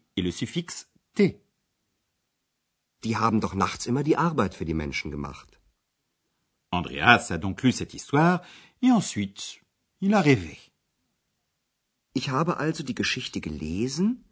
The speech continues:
Speaker 2: und geträumt.
Speaker 1: Il a rêvé que lui aussi recevait une telle aide.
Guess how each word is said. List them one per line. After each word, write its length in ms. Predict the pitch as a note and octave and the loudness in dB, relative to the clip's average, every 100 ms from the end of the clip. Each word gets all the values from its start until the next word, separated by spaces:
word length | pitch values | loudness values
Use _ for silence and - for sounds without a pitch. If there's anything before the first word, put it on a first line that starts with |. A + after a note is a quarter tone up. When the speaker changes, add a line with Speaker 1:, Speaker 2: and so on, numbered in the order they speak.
| _ _ _ _ _ _ - | _ _ _ _ _ _ -6
Speaker 2:
und 140 | D#3+ | -4
geträumt. 840 | G3 - F#3+ E3+ A2 D2 - - _ _ _ _ _ _ _ _ _ _ _ _ _ _ _ _ _ - | -4 -6 -2 0 0 -4 -10 -20 _ _ _ _ _ _ _ _ _ _ _ _ _ _ _ _ _ 2
Speaker 1:
Il 100 | E3 | 6
a 60 | |
rêvé 300 | A3 F#3+ A#3 | 6 6 4
que 100 | A#3 | 6
lui 260 | A#2+ G2 A2 | 6 6 6
aussi 360 | G2+ - - G#3 | 4 2 2 4
recevait 600 | A#2+ E3+ D3+ C#3 A3+ A#3 | 6 4 4 4 2 4
une 200 | B2+ A2 | 4 4
telle 220 | A2 F2 | 2 2
aide. 380 | D2+ A#1+ B1+ | 0 -6 -12